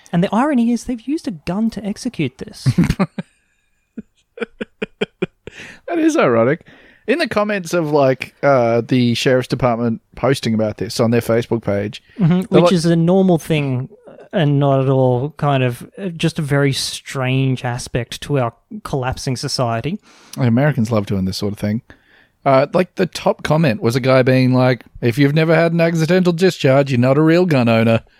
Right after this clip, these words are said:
Speaker 1: Mm.
Speaker 2: <laughs> He's like, "Oh, I don't know, man."
Speaker 1: What a fun thought.
Speaker 2: <clears throat> Very strange and very troubling. And these people walk among us. Well, I think that's about everything we have time for. Uh, thanks very much for joining us.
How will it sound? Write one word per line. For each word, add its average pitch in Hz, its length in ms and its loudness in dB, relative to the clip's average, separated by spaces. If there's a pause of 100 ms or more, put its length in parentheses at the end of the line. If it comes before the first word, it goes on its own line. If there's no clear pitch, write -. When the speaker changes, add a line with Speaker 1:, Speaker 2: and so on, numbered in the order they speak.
(120)
Speaker 1:
Mm. 196 480 2 (360)
Speaker 2:
<laughs> 233 120 0
He's - 240 -2
like, 277 220 -2
"Oh, 208 1000 6
I 196 80 4
don't 175 300 2
know, 208 260 4
man." 175 460 2 (140)
Speaker 1:
What 214 180 2
a 156 140 4
fun 214 280 0
thought. 147 380 0
Speaker 2:
<clears throat> - 800 -18
Very 131 260 2
strange 110 340 0
and 139 80 -2
very 156 180 2
troubling. 147 360 2
And 147 80 2
these 208 160 2
people 139 340 2
walk 120 220 0
among 123 200 2
us. - 220 -4 (1400)
Well, 220 100 0
I 349 60 2
think 370 160 0
that's 196 160 0
about 151 180 4
everything 139 220 2
we 135 120 2
have 120 120 2
time 196 260 2
for. 196 440 -2 (160)
Uh, 151 420 4
thanks 175 200 0
very 147 120 2
much 143 160 -2
for - 80 -12
joining 190 400 0
us. - 560 -4